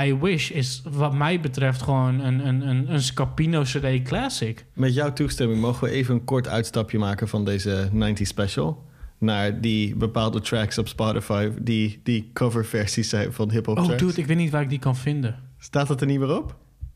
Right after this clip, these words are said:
Speaker 1: Ja, dit is heel lastig. Leg jij het maar eventjes uit. Dan
Speaker 2: Dus
Speaker 1: ga ik
Speaker 2: er
Speaker 1: even
Speaker 2: is
Speaker 1: kijken
Speaker 2: dus
Speaker 1: of ik het
Speaker 2: een,
Speaker 1: kan vinden.
Speaker 2: echt een enorme soort van database op Spotify van hip-hop nummers gecoverd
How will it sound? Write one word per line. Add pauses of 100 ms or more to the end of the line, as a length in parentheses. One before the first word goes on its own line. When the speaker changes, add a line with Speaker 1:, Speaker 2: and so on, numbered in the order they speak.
(180)
Speaker 1:
Ja,
dit
is
heel
lastig.
Leg
jij
het
maar
eventjes
uit.
Dan
Speaker 2:
Dus
Speaker 1:
ga
ik
Speaker 2:
er
Speaker 1:
even
Speaker 2:
is
Speaker 1:
kijken
Speaker 2:
dus
Speaker 1:
of
ik
het
Speaker 2:
een,
Speaker 1:
kan
vinden.
Speaker 2:
echt (100)
een
enorme
soort
van (800)
database
op (120)
Spotify
van
hip-hop
nummers (760)
gecoverd